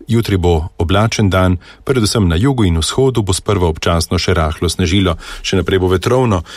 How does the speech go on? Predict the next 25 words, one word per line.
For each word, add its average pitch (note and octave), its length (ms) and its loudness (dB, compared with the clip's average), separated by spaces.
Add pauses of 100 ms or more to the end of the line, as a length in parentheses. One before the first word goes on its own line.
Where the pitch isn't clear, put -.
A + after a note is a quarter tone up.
(120)
Najnižje A2+ 560 2
jutranje A2 400 0
temperature G#2 560 0
od G2+ 80 0
minus A2 260 2
pet G#2+ 300 -2
do F#2+ 80 2
nič, D3+ 280 0
na G#2 120 0
Primorskem G#2 480 2
do F2+ 100 4
štiri, C3+ 380 0 (280)
čez G2 200 -2
dan G2 160 2
pa G2+ 160 0
najvišje G2 400 2
od F#2+ 80 0
minus G2 240 4
dve F#2+ 180 2
do F2+ 140 2
ena, G#2 240 2
na C3 100 2
Primorskem F2+ 540 0
do E2 160 -2
osem. G#2 400 0